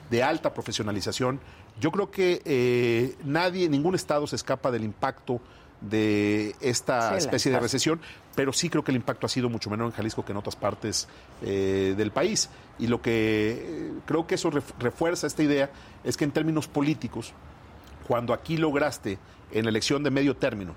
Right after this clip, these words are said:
Speaker 1: en el dos mil veintiuno cumplimos tres años de gobierno y fue, eh, la elección intermedia para renovar
Speaker 2: Para,
Speaker 1: autoridades
Speaker 2: sí.
Speaker 1: locales.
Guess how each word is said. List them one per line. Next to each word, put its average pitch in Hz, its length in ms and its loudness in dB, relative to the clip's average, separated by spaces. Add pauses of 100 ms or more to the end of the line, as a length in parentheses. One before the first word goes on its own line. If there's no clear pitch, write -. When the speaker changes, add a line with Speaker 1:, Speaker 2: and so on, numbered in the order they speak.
Speaker 1:
en 107 120 -2
el 113 40 0
dos 131 120 2
mil 170 100 4
veintiuno 175 340 2
cumplimos 139 480 0
tres 143 220 2
años 135 180 -2
de 123 60 2
gobierno 156 400 2 (360)
y 120 100 0
fue, 143 460 2
eh, 120 240 2
la 120 60 4
elección 117 300 0
intermedia 131 480 2
para 113 100 2
renovar 110 240 2
Speaker 2:
Para, 123 120 2
Speaker 1:
autoridades 117 300 2
Speaker 2:
sí. 104 60 4
Speaker 1:
locales. - 380 -4